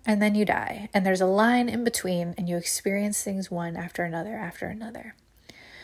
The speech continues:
She goes, "But your actual being is not linear. It's multidimensional." She goes, "This is something Einstein talked about." She goes, "And the metaphor I like to use with clients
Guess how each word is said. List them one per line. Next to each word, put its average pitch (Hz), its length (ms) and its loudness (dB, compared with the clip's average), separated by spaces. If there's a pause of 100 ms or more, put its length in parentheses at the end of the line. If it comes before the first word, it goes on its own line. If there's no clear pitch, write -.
(640)
She - 240 4
goes, 196 260 6
"But - 300 0
your 196 240 4
actual 226 500 2
being 170 520 0 (440)
is 185 540 0 (120)
not 180 440 -2
linear. 196 500 -6 (340)
It's 190 220 0
multidimensional." 180 1040 -2
She - 160 -2
goes, 190 160 2
"This 190 160 -4
is 202 80 -2
something 226 340 -2
Einstein 240 480 0
talked - 280 -8
about." - 380 0
She - 220 -2
goes, 180 300 6
"And 185 120 0
the 180 60 0
metaphor 202 380 6
I 190 100 6
like 185 200 4
to - 120 -4
use 170 120 -2
with - 140 -10
clients 185 680 0